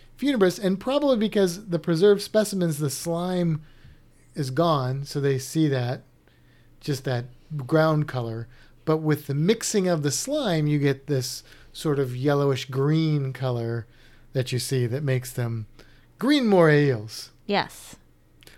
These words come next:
Speaker 1: That's a moray. It's a green moray. Green and red are complementary colors. There's your art lesson for the week. And, and, uh,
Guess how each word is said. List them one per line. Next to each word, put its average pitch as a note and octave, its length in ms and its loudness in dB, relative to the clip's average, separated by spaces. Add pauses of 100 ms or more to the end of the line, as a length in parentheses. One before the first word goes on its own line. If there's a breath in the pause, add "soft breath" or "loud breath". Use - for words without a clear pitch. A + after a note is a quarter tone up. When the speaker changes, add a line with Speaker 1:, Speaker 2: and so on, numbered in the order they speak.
(120 soft breath)
Speaker 1:
That's A3 420 2
a A#3 60 6
moray. F3 840 8
It's E3 160 0
a D#3+ 40 -4
green A#3+ 220 -2
moray. A2 300 -2 (560)
Green G3+ 180 6
and F#3+ 100 2
red A3 140 2
are D#3+ 80 2
complementary D#3 540 0
colors. D3 380 -4 (440 soft breath)
There's D#3+ 160 2
your D3 140 2
art D3 180 0
lesson C3+ 280 -2
for C#3 120 -4
the D#3 80 -4
week. G#3 200 -12 (420 soft breath)
And, F#3+ 280 4
and, G3 300 4
uh, F#3 360 8